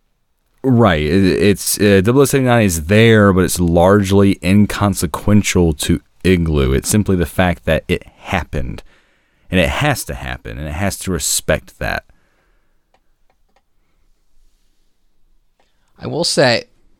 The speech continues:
Speaker 2: to the, the listener out there who might not have listened to our Origin coverage, I will say this. We are by far the warmest on Gundam The Origin in the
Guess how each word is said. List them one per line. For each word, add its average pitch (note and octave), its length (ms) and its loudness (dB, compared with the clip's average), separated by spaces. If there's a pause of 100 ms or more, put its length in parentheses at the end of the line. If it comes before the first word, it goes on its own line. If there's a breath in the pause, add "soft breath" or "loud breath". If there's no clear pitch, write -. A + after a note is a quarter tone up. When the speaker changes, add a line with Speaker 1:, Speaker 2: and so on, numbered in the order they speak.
(340)
Speaker 2:
to B2+ 180 -6
the, A#2 340 -2 (1200)
the A#2+ 140 -2
listener D#3 360 0
out D3 140 0
there B2+ 180 2
who A#2+ 120 2
might A#2 200 0
not A#2 140 0
have G#2 140 -2
listened G#2 360 -2
to - 100 0
our G2+ 100 4
Origin G2 360 2
coverage, F2+ 400 -2
I G#2 80 2
will G#2+ 80 0
say A2 180 0
this. - 380 -4 (640)
We A#2+ 180 2
are C3+ 80 4
by A#2+ 160 2
far A2 460 2
the G2 180 -6
warmest G2 760 0 (140)
on G2 460 0 (120)
Gundam A2 440 0
The G#2+ 100 0
Origin F#2 680 0 (260)
in G#2+ 220 -2
the G2 260 0